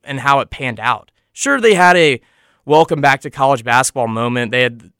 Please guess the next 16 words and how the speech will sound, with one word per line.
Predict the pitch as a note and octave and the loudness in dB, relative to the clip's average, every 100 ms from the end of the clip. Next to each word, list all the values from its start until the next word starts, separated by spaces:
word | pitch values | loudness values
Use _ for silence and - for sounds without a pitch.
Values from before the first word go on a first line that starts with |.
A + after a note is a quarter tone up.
| B2+ | -18
Zeller, | A#2+ B2 B2 B2 A#2 | -8 -4 0 0 -2
Oladipo, | B2 A#2+ A#2+ A#2 A#2+ A2+ - _ _ | -6 -6 -8 -8 -8 -8 -10 _ _
but | G#3+ | -4
it | D4+ E4+ | -4 -2
really | F4 C4 | -2 -4
didn't | B2+ D#3 G3 F#2+ | -4 -4 -4 -6
matter | G#2+ A#2+ C#3 G2 | -6 -4 -4 -8
at | _ - | _ -18
all. | A2 A2+ G#2+ | -12 -12 -4
They | D#3+ | -4
ended | D4 E3 | -4 -6
up | |
losing | C#3 G#3+ G3+ | -6 -6 -6
to | D3+ | -8
Kentucky | D3 D3+ D#3 C3 | -6 -6 -4 -4
anyways | C#3 C3 B2 A#2 G#2 - | -6 -4 -2 -4 -4 -10